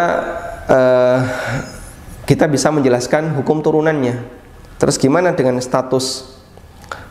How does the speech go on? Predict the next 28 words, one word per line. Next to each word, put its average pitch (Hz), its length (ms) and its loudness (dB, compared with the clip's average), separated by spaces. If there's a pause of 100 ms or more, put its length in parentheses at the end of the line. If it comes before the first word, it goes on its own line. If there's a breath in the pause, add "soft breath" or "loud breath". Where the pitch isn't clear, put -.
uang 131 320 0
yang 113 140 0 (180)
digunakan 113 380 0
untuk 113 260 0
daftar 110 320 -2
haji, 110 320 0
status 113 380 -4
uang 113 240 2
yang - 20 -4
digunakan 110 480 0
untuk 107 380 -2 (340 loud breath)
biaya 107 240 2
sekolah 113 380 0
anak? 110 260 0 (800)
Ya. 92 220 -8 (500)
Tahap 113 240 4
awalnya 120 480 0 (160)
beliau 123 240 2
tahu 147 220 0
atau 127 100 2
tidak? 107 300 -2 (340)
Kalau 110 220 2
tidak 120 320 0
tahu, 151 320 2
ya - 80 -8 (240)
semua 113 260 2
itu 110 160 -2
halal. 123 540 -4